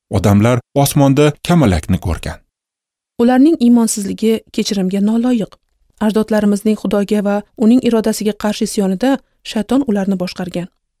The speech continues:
Speaker 2: Odamlar yolg'on xudolarga sajda qilishni shayton albatta istaydi. Ko'pgina qabilalar haligacha quyoshga, oyga, yulduzlarga yoki jonivorlar tasviriga sajda qilishadi. Sajda qilish bu egilishdir. Xudo va faqat yagona u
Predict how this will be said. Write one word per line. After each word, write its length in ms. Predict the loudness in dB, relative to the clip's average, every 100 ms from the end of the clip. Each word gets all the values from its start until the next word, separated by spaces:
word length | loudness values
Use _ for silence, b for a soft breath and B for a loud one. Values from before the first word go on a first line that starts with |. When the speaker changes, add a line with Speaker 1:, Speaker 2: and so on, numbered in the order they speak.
| -4
Speaker 2:
Odamlar 420 | 0 2 2 -2 -4
yolg'on 360 | 0 0 0
xudolarga 500 | 0 0 2 0 0
sajda 320 | -2 -2 -4 -2
qilishni 440 | -4 -2 -2 -2 -8
shayton 400 | -10 -6 -4 -4
albatta 400 | -4 -4 -4 -4
istaydi. 320 | -6 -6 -8 -10 -14 _ _ _ -2
Ko'pgina 400 | -2 2 0 2
qabilalar 640 | -2 0 0 0 -2 -4 _
haligacha 460 | -4 -2 0 -2
quyoshga, 500 | -2 0 0 0 -6 -10 -14 _
oyga, 360 | -2 -2 0 -4 -4
yulduzlarga 720 | -2 0 0 0 -2 -2 -6 -8 _ -8
yoki 380 | -2 0 0 0
jonivorlar 580 | 2 2 2 0 0 -2
tasviriga 720 | -2 -4 -4 -6 -4 -6 -4
sajda 380 | -4 -4 -4 -6
qilishadi. 460 | -8 -6 -6 -8 -10 _ _ _ _ -8
Sajda 340 | -2 -2 -2
qilish 320 | -2 0 0 0
bu 160 | 0 0 0
egilishdir. 640 | -2 -2 -2 -4 -8 -12 _ _ _ -4
Xudo 240 | 0 0 -2 -8 _ -4
va 140 | -2
faqat 380 | -2 -2 -4 -2
yagona 520 | 0 2 2 2 0
u 140 | 0